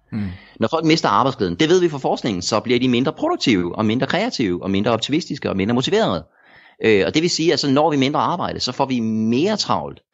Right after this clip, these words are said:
Speaker 2: <laughs> Og så mister vi arbejdsglæden endnu mere, og så har vi dødsspiralen kørende. Og det er den, man for enhver pris skal undgå.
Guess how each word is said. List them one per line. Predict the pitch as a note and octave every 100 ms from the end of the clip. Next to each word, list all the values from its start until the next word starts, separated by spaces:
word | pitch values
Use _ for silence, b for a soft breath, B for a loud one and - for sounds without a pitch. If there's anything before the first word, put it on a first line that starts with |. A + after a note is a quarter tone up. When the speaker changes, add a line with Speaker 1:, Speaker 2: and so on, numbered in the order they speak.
| -
Speaker 2:
<laughs> | B2+ G2+ B B B B B
Og | G#2+
så | D#3+
mister | D3 D3 C#3+
vi |
arbejdsglæden | B2+ B2 C#3 C3 A#2
endnu | F3 F#3
mere, | B2
og | A2+
så | C3
har |
vi | A#2
dødsspiralen | G#2+ G#2 - G#2 F2 E2+
kørende. | F2+ E2+ E2+ - -
Og | G#2
det | G#2
er |
den, | C#3 C#3
man | C3+ -
for | G#2 -
enhver | G2 F2+ A2 A2 B2 F2+ -
pris | - A#2 F#2+ F2+ -
skal | - G2+
undgå. | F2+ G#2 G#2 D#2+